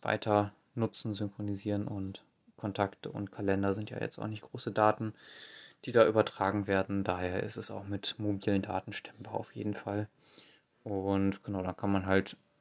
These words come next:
zwischen seinen Geräten, ja, Aufgaben, Dateien, Kalendereinträge und Kontakte und sowas synchronisieren. Und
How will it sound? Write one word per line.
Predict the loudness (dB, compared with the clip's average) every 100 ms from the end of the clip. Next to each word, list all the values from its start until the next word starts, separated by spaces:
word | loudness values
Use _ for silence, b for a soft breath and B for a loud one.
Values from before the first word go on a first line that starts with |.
| _
zwischen | -6 -2 2 4 4 0 _ -2
seinen | 6 6 6
Geräten, | 0 0 0 0 0 0 0 -6 B B B B B B B
ja, | -6 -6 -8 _
Aufgaben, | 8 8 10 10 10 8 4 2 -4 _ _ -10
Dateien, | -6 -4 4 8 10 8 6 0 -2 -10 -14 -20 -4
Kalendereinträge | 4 6 6 6 4 2 -2 0 2 4 6 8 8 4 -4 _ _ -10
und | -6 -6 -6
Kontakte | -8 -2 -2 -2 -8
und | -8 -8
sowas | -8 -10 -10 -6
synchronisieren. | -4 -2 -2 0 4 6 4 0 b b b b b b _ _ _ _ -20 -10
Und | -4 0 0 2 2 0